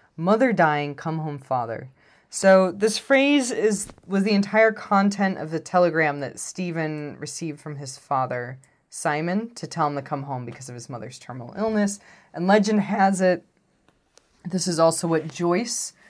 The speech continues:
received. I was reading about this a bit more recently since I wrote our blog post, and I went back through my notes, and this story is told in both Ellman's biography and Stanislaus Joyce's biography of his brother called My Brother's Keeper,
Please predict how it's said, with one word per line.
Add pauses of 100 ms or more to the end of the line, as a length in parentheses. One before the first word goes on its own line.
(180)
received.
I
was
reading
about
this
a
bit (760)
more (200)
recently
since
I
wrote
our (100)
blog
post, (500)
and (320)
I
went
back
through
my
notes,
and
this
story
is
told
in
both
Ellman's
biography
and
Stanislaus
Joyce's (460)
biography
of
his
brother
called
My
Brother's
Keeper,